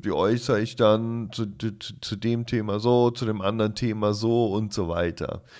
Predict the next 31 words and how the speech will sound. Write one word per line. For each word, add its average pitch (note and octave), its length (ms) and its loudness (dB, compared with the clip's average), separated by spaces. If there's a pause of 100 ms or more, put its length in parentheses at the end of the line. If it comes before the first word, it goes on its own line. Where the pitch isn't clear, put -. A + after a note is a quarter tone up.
(260)
Ne? A#2 280 4
Also G2 220 2
es G2 160 -4
geht A#2 240 0
dann G#2 160 6
darum, B2 580 6
man A2 200 4
selbst G#2 460 4
ist A#2 180 -2
ein A2 120 -2
kleines A2 560 0
Mosaik A2+ 600 2
in C3 120 -6
einem G#2+ 180 0
gewissen G#2+ 400 -2
Meinungsspektrum. F#2+ 1300 -2 (220)
Ne? A#2+ 260 -2 (1400)
Ko-, - 200 2
hier C3 280 4
Kommentarjournalismus G2 1600 0
ist - 220 -6
ja F2 220 2
genauso. F2 760 -4 (140)
Oh, F#2+ 180 2
jetzt A2 140 -2
schreibe F#2 320 -2
ich - 80 -12
so F2 120 -10
einen F2+ 120 -8
reißerischen F2+ 720 -2
Kommentar B2 720 2